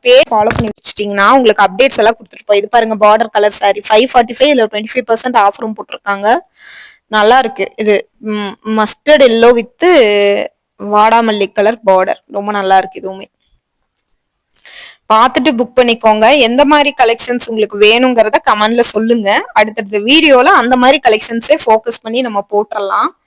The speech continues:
சரிங்களா? பார்த்துட்டு புக் பண்ணிக்கோங்க.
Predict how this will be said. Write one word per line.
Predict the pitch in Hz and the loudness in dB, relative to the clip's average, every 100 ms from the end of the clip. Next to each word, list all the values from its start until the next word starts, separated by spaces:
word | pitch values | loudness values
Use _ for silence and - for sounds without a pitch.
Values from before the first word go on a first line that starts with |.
| _ _ _ _ _ | _ _ _ _ _
சரிங்களா? | - - 202 196 196 190 - _ _ _ _ _ _ _ _ _ _ _ _ _ | -14 -12 -8 -2 -2 -4 -14 _ _ _ _ _ _ _ _ _ _ _ _ _
பார்த்துட்டு | 208 208 208 226 339 294 202 196 | 0 0 -2 -6 -2 -2 -2 -4
புக் | 185 208 - | -8 -12 -12
பண்ணிக்கோங்க. | 196 196 - 196 | -12 -14 -14 -12